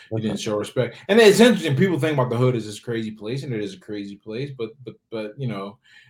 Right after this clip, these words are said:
Speaker 1: no need to make a, a crazy place crazier. <laughs> And, and one of the best ways to avoid that is, is treat people with respect, and have good manners when you talk to somebody, because the, you know, what's the easiest way for somebody to be like, "I wanna fight this guy?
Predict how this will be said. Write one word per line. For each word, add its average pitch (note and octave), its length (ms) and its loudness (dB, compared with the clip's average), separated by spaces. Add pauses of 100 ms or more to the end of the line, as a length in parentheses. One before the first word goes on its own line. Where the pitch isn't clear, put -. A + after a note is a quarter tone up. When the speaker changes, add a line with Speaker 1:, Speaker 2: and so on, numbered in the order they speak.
(100)
Speaker 1:
no C#3 180 8
need F#3 240 8
to D#3 60 0
make F3+ 220 4
a, C#3+ 200 -6
a C3+ 100 -2
crazy F3 340 0
place F3 320 -2
crazier. C3 760 -6
<laughs> - 300 -20
And, C#3+ 680 2
and B2+ 240 -2
one C#3+ 120 0
of C#3 40 -2 (120)
the A2+ 80 -4
best C#3 280 0
ways C#3 300 -2
to C3 120 -4
avoid C3+ 420 -6
that A#2 220 -4
is, G#2+ 340 -12 (400)
is A2 200 -14
treat C3 300 -10
people A#2+ 260 -16
with G#2+ 100 -14
respect, G#2 580 -16 (520)
and G2+ 280 -14
have G#2+ 260 -10
good G2+ 140 -10
manners G#2 380 -10
when G2 120 -10
you F#2 140 -12
talk A2+ 260 -10
to A2 60 -12
somebody, F2+ 500 -12
because F#2+ 320 -18
the, G2+ 100 -12
you A2 160 -6
know, G2+ 100 -8
what's G#2 220 -6
the G2 100 -14
easiest G2+ 480 -10
way G2 180 -6
for F#2 60 -16
somebody G2 360 -12
to F#2 60 -16
be F#2 120 -16
like, F#2+ 200 -12
"I - 20 -8
wanna F2+ 220 -12
fight G2 240 -8
this - 100 -20
guy? E2+ 220 -12